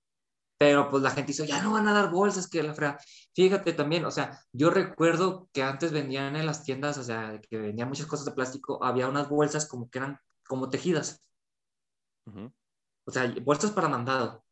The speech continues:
Speaker 2: Sí, sí, sí.
Speaker 1: No sé si las llegaste tú a ver.
Speaker 2: Sí, <laughs> claro.
Speaker 1: O sea, y es más, si tú vas al, al mercado de la Alianza, pues mucha gente lo traía. Y era una
Speaker 2: Ujú.
Speaker 1: bolsa ecológica al final de cuentas,
Speaker 2: Sí.
Speaker 1: pero le eliminaron y le metieron la,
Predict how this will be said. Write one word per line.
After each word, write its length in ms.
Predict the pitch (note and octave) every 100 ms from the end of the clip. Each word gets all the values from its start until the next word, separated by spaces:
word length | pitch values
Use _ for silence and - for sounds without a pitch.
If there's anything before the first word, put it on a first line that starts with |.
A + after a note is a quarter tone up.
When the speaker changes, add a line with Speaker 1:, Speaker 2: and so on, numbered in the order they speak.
| _ _ -
Speaker 2:
Sí, 200 | A2 F#2
sí, 120 | F#2
sí. 180 | F2+ - _
Speaker 1:
No 120 | B2+
sé 120 | A#2+ D3+
si 80 |
las 100 | D3
llegaste 320 | C3+ B2+ B2+ -
tú 100 | C3
a 20 |
ver. 280 | B2+ A2+ - _ _ _ -
Speaker 2:
Sí, 180 | C3 F#2+
<laughs> 380 | - G#2+ G2 -
claro. 320 | F2 A2 A2+
Speaker 1:
O 40 |
sea, 140 | C3 D3
y 80 | E3+
es 60 |
más, 200 | F3 D3+
si 140 | - C#3
tú 120 | D3+
vas 160 | E3+
al, 160 | E3 D3+
al 260 | - C#3 B2+
mercado 240 | B2 D#3
de 60 | D#3+
la 40 |
Alianza, 300 | C#3+ C#3 D#3+
pues 120 | D3+ C3
mucha 260 | C#3 D3
gente 180 | D3 D3+
lo 120 | C#3
traía. 200 | C3+ C3+ - - -
Y 80 | -
era 80 | D#3+
una 120 | F#3
Speaker 2:
Ujú. 0 |
Speaker 1:
bolsa 220 | F3+ F3+
ecológica 460 | F#3+ D#3 E3+ F3 D#3
al 60 | D3+
final 200 | D3 D#3
de 100 | D#3
cuentas, 440 | E3 D3+ - _ _
Speaker 2:
Sí. 180 | - D3+
Speaker 1:
pero 120 | D#3
le 80 | D#3
eliminaron 680 | D3+ D3 D3 D3+ E3 G3 -
y 100 | E3
le 120 | C#3+
metieron 420 | C3+ B2 C#3+ E3+
la, 120 | D3+